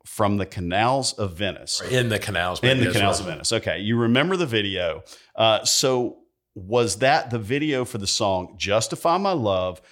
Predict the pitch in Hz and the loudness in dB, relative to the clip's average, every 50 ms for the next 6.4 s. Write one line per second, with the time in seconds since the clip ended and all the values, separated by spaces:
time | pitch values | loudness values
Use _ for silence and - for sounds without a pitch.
0 | _ _ _ 85 92 104 113 127 165 180 - - 185 - - - 120 98 95 95 | _ _ _ -6 -2 0 2 2 2 2 0 -6 -10 -8 -4 0 2 2 2 2
1 | 95 98 95 - - _ _ _ - - - 131 147 156 - 196 170 196 190 175 | 0 0 -4 -6 -12 _ _ _ -8 -2 0 0 2 2 0 -2 -2 0 0 0
2 | 165 - - - - 101 95 92 90 - - - _ _ _ _ - - - 165 | -2 -4 -6 -6 -6 -4 -4 -4 -6 -8 -10 -12 _ _ _ _ -8 0 2 4
3 | 185 185 165 131 110 110 104 101 98 95 98 95 92 _ _ _ _ - 98 98 | 4 4 4 2 2 2 2 2 2 0 -2 -4 -6 _ _ _ _ -4 -2 -2
4 | 98 95 98 110 131 151 - - 107 85 82 107 117 127 117 85 87 67 - - | 0 2 2 2 2 2 2 -2 -4 -2 -2 -2 -2 -2 -4 -6 -8 -12 -14 -18
5 | - 104 135 - 226 180 - 67 67 - 101 120 151 170 165 156 190 233 233 226 | -16 -12 -10 -8 -6 -6 -6 -6 -6 -4 -2 -2 -2 -2 -2 -4 -4 -6 -8 -8
6 | 180 117 92 76 73 - - | -6 -4 -4 -4 -4 -4 -10